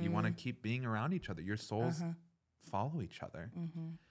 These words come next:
Speaker 1: So you could be m-, mother and daughter in the next lifetime. You could be sisters again, cousins, best friends,
Speaker 2: Mm-hmm.
Speaker 1: lovers. We,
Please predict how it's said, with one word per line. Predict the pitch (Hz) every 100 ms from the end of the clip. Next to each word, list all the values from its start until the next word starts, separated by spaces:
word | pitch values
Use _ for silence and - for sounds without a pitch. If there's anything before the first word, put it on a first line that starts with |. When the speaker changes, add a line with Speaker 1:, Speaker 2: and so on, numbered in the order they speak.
| -
Speaker 1:
So | - 95 92 92
you | 85 90
could | 98
be | 82 95 95 95
m-, | 90 78 92 78
mother | 92 90
and | 90 82
daughter | 82 85 117 135
in | 135
the |
next | 139 135 -
lifetime. | 127 135 - 139 139
You | 107
could | 85
be | 80 80 78 80 -
sisters | - 92 - 123 113
again, | 117 107 110 110 107
cousins, | - 92 98 104 104 -
best | 85 -
friends, | - 98 98 92
Speaker 2:
Mm-hmm. | 87
Speaker 1:
lovers. | 87 92 98 98 -
We, | 95 120 143 143